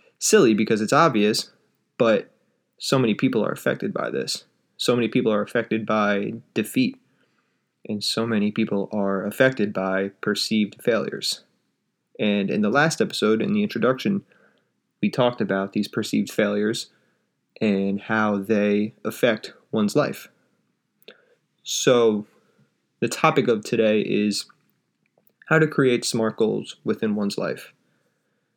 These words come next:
So we can start by kinda identifying what goals are specifically. And that would be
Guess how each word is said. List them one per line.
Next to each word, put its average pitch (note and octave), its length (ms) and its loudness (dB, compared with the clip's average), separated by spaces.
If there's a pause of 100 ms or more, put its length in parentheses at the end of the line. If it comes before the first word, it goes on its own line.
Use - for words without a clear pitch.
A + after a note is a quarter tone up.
(300)
So - 160 0
we C#3 100 4
can G2+ 120 -2
start C#3 520 2 (480)
by A2 540 0 (360)
kinda F#3+ 260 4
identifying B2+ 840 0
what C3+ 360 0
goals A#2 560 2
are - 240 -2
specifically. - 800 -6 (800)
And G#2+ 340 2
that B2 180 2
would A#2 140 0
be G#2+ 360 0